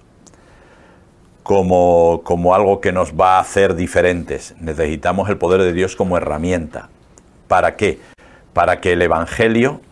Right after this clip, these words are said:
eh, que predicamos sea respaldado. Y es lo que les, lo que le pasaba. Es decir, eh, muchos que tenían espíritus inmundos salían dando voces, eh, muchos paralíticos y muchos, eh, ciegos sanados.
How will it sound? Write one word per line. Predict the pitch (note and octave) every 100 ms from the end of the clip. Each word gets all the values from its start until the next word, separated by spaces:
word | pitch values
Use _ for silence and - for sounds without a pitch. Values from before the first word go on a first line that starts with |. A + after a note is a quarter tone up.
| _ _ _ -
eh, | F2 F2 E2 E2 -
que | F2
predicamos | F2 F2+ E2+ - G#2 B2 B2+ -
sea | - G2+ F#2
respaldado. | E2+ - D#2+ F2 E2
Y | D#2+
es | G#2+
lo | A#2+
que | F2
les, | D#2+ - -
lo | E2 E2
que | -
le | D#2
pasaba. | F#2 F2 - C#2+ -
Es | - D#2
decir, | A#2 A#2 A2+ - - - - -
eh, | D#2 E2+ E2
muchos | E2+ G2+ G2+ G2 -
que | F#2 F2
tenían | F2+ F2+ F#2
espíritus | F2 - F2+ D#2+ E2+ E2+
inmundos | F2 F#2 G2 F#2 F2 E2
salían | - E2 F2 E2+ E2
dando | E2 F2
voces, | F#2 A#2+ - A#2 A#2 A2+ - - - -
eh, | E2+
muchos | E2+ F#2+ F2+ -
paralíticos | F2 E2+ F2 E2 F2 D#2 E2+ -
y | E2
muchos, | D#2+ E2+ F2+ E2 E2 F2
eh, | E2 D#2+ D#2 D2+ D2+ D#2 D2
ciegos | - - F#2+ F2 F2
sanados. | F2+ F#2 A#2+ A#2 B2 B2